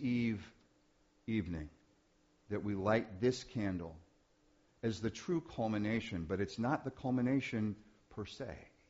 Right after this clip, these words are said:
It is also a new beginning, thus taking us full circle about the fact that this is the new year for us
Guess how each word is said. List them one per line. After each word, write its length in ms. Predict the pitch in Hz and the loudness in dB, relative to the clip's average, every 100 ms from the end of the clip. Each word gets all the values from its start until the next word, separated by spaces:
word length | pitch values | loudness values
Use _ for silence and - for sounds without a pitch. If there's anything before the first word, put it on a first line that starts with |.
| _ _ _ _ _ _ _ _ _ | _ _ _ _ _ _ _ _ _
It 100 | 113 | -2
is 140 | 104 101 | 0 4
also 580 | 101 98 - 95 92 - | 4 4 0 0 -2 -4
a 60 | 95 | -4
new 180 | 87 85 | -2 -2
beginning, 480 | 82 92 90 73 - _ _ _ _ _ _ _ _ | -2 -2 -2 -4 -10 _ _ _ _ _ _ _ _
thus 240 | 104 98 - | -4 -4 -4
taking 340 | 117 107 107 95 | -2 -2 0 -2
us 140 | 85 - | -4 -6
full 200 | 123 127 | -2 0
circle 440 | 127 - 127 - 90 | 0 0 -2 0 -2
about 260 | 85 87 | 0 0
the 60 | 95 | -2
fact 360 | - 104 98 90 | -2 0 0 -4
that 180 | - | -4
this 240 | 123 127 - | 0 0 0
is 500 | 135 127 104 90 - - - - 101 | 2 6 6 4 -2 -14 -20 -16 -4
the 100 | 104 | 0
new 220 | 98 107 | 4 4
year 480 | 101 101 107 90 73 - - _ _ _ _ _ _ - | 4 4 4 2 -2 -10 -20 _ _ _ _ _ _ -8
for 200 | 107 95 | 0 2
us 360 | 85 85 - | 2 -2 -14